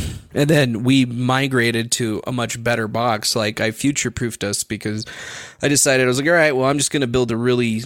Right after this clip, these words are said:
solid box for this." So we have a n-, new box with a Ryzen nine thirty-nine hundred, uh, which is way too much C P U,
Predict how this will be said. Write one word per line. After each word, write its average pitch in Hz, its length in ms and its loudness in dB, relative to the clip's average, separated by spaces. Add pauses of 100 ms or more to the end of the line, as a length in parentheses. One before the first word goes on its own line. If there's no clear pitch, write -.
(100)
solid 123 600 2
box 107 260 0
for - 140 -4
this." 110 260 2
So 101 200 0
we 110 100 0
have 110 180 0
a 101 220 0 (280)
n-, 135 200 -4
new 143 240 4
box 110 340 2
with 113 160 -2
a 104 300 0
Ryzen 117 800 0
nine 117 540 0
thirty-nine 113 500 -2
hundred, 117 680 -2 (480)
uh, 85 300 0 (300)
which - 140 -2
is 117 80 -2
way 156 220 2
too - 140 0
much 123 140 0
C 135 200 2
P 117 160 -4 (140)
U, 127 320 -4